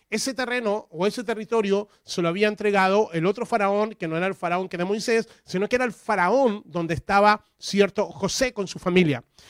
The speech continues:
Dice que cuando José se trae a, a su gente, a su familia, y dice que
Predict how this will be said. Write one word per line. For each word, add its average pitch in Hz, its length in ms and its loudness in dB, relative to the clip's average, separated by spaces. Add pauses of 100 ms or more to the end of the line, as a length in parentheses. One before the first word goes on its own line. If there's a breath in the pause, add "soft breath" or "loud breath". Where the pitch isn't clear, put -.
(120)
Dice 220 200 8
que 247 100 2
cuando 240 180 8
José 233 240 4
se 247 120 4
trae 262 220 2
a, 220 140 0
a 180 120 -6
su - 120 -10
gente, 226 340 -2
a 175 40 2
su 170 100 -4
familia, 190 560 2 (340 soft breath)
y 165 60 -2
dice 214 260 4
que 214 340 4